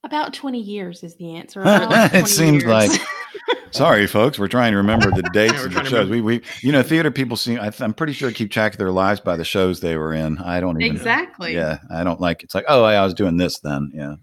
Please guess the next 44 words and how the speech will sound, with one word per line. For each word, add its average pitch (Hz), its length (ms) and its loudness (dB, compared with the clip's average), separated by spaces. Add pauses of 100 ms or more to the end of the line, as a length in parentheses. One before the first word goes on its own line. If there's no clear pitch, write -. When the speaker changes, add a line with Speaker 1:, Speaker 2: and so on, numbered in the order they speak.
(120)
Speaker 2:
okay. - 260 -20 (360)
It's 127 120 -6
been 160 140 2
a 127 40 4
while. 117 380 2
Um, 117 160 4
so 139 160 0
what 151 160 4
were 127 60 0
you 127 80 2
doing 147 260 2
in 107 120 4
the, 101 180 -2
in 107 140 2
the 104 60 0
gap 107 280 -2
between, 143 340 -2
and 104 140 2
what, 113 240 2
what 107 180 0
made 120 340 0
you 120 220 -2
come 143 340 -4
to 117 140 -2
Atlantic 117 300 -4
Stage? - 500 -8 (400)
Speaker 1:
Um, 233 460 -2
just 226 300 -8
working 262 320 -4
my 240 120 -6
tail 269 320 -8
off, 196 320 -4
trying 214 220 -6
to 220 60 -8
pay 226 180 -8
my 220 100 -4
bills. 202 640 -8 (100)
Um, 196 460 -4
I 226 140 0
wound 262 500 -2
up, 196 440 -2 (920)
uh, 214 260 -2
when 220 200 -4
I 202 560 -4